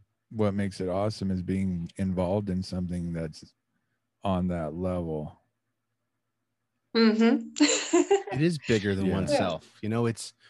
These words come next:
Speaker 3: we're tapping in, like, mu-, musicians can tap into this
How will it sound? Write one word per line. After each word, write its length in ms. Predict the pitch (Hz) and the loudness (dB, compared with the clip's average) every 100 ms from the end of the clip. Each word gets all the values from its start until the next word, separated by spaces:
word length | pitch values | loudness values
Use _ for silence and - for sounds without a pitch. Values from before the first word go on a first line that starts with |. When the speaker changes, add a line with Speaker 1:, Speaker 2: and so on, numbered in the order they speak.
| _ | _
Speaker 3:
we're 280 | 110 135 147 | 0 2 2
tapping 440 | - 135 131 127 | 0 -2 0 -2
in, 440 | 117 117 117 117 107 _ _ _ _ _ - | -2 -2 -2 -4 -6 _ _ _ _ _ -12
like, 180 | 101 | -8
mu-, 140 | 113 110 - | -6 -6 -2
musicians 680 | 113 107 139 - 143 135 - | 0 4 2 2 2 0 -2
can 220 | - 101 | -6 -8
tap 320 | - 113 113 | -4 -4 -2
into 300 | 120 110 101 | -2 -2 -6
this 420 | 92 95 90 - | -6 -6 -6 -14